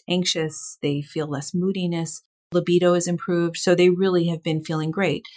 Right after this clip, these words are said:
There are a couple of patients, just like anything when you give them hormones, there's an adjustment period. And then at week five, we check their levels again. We want to see how it looks after the, the pelleting. And then we schedule them again. They're back in three to four months for women.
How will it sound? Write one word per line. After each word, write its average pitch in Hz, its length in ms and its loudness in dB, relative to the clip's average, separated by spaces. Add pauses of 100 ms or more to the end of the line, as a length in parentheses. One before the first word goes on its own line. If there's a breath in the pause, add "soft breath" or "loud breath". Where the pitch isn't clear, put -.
(180 loud breath)
There 190 140 0
are 170 140 4
a 165 60 -6
couple 196 300 -2
of 196 60 -4
patients, 180 480 -2
just 147 200 -4
like 143 180 -2
anything 196 400 -2
when 196 120 2
you 190 100 -6
give 185 180 -2
them 185 140 -2
hormones, 190 500 -2
there's 151 160 -4
an 143 80 -2
adjustment 143 480 -4
period. 208 400 -4 (140)
And 180 180 2
then 180 120 2
at - 120 -6
week 175 180 -2
five, 180 420 -4
we 165 100 -2
check - 240 -6
their 165 140 -2
levels 147 320 -4
again. 190 420 -4 (400 soft breath)
We 175 80 0
want 170 160 2
to 160 80 0
see 165 120 -2
how 165 160 -4
it - 60 -12
looks 175 280 -4
after 180 280 -4
the, 170 360 -2
the 160 440 -2
pelleting. 196 420 0 (180)
And 170 100 0
then 180 100 4
we 190 80 0
schedule 196 380 -2
them 190 160 -2
again. 185 220 -2
They're 175 100 -2
back 170 300 -2
in 175 100 -4
three 175 160 -4
to 175 60 -8
four 175 160 -4
months 170 240 -2
for - 160 -6
women. 147 340 -2